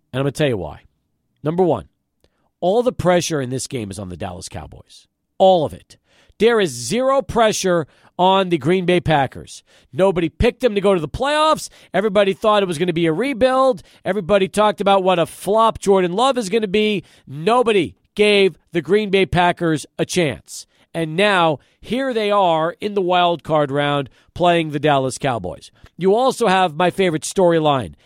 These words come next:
and that is Mike McCarthy against Aaron Jones.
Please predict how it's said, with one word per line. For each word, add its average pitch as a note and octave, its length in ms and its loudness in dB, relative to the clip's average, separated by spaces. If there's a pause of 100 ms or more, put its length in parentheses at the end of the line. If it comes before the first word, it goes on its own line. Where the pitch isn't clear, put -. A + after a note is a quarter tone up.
and D#3 140 -4
that G3 180 2
is F#3 240 0 (160)
Mike F#3 260 0
McCarthy F#3 640 0
against D#3+ 380 -2
Aaron D3+ 320 0
Jones. B2+ 440 -2